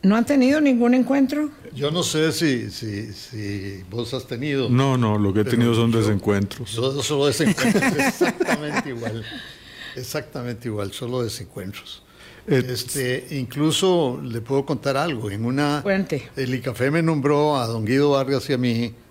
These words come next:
Speaker 2: en una comisión para estudiar los, la problemática, cómo venía. Y el ministro tra-, trató de vetarnos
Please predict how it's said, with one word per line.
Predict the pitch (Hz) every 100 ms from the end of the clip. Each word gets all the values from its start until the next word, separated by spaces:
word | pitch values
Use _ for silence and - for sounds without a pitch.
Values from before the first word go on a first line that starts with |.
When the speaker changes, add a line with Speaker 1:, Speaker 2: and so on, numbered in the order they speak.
| -
Speaker 2:
en | 123
una | 120 131
comisión | 143 127 113 123 120 117
para | 120 107
estudiar | - 117 110 110
los, | 113 - 123
la | 101
problemática, | - 113 101 110 113 123 -
cómo | 104 123 123
venía. | 117 123 135 107 - - - -
Y | 139
el | 120
ministro | 120 113 123 - -
tra-, | 143 - - -
trató | 123 - 135 135 - - - - -
de | 117 110
vetarnos | 113 120 139 123 107 -